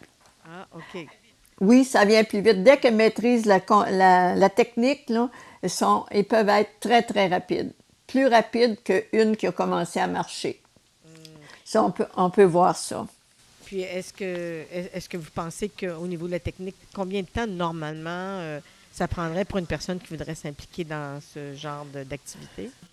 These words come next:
Speaker 2: Moi, je dis que, dépendant des, euh,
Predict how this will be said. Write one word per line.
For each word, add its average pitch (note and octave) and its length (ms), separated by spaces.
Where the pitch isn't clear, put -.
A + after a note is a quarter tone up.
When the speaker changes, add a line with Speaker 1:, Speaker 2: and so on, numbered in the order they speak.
Speaker 2:
Moi, A3 420
je F#3+ 60
dis B3 320
que, G3 320
dépendant A3+ 920
des, F#3+ 360
euh, F3 220